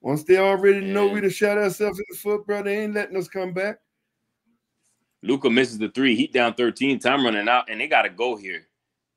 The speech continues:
Speaker 2: And fuck running offense, man. Just try to score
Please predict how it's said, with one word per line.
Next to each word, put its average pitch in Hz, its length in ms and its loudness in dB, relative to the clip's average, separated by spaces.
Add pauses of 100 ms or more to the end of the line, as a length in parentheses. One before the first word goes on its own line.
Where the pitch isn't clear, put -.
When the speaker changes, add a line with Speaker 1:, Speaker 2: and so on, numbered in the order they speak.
(380)
Speaker 2:
And - 120 -8
fuck 185 280 2
running 135 280 4
offense, 120 520 0
man. 98 260 -8
Just 156 220 -6
try 147 160 0
to 101 60 -6
score - 520 -4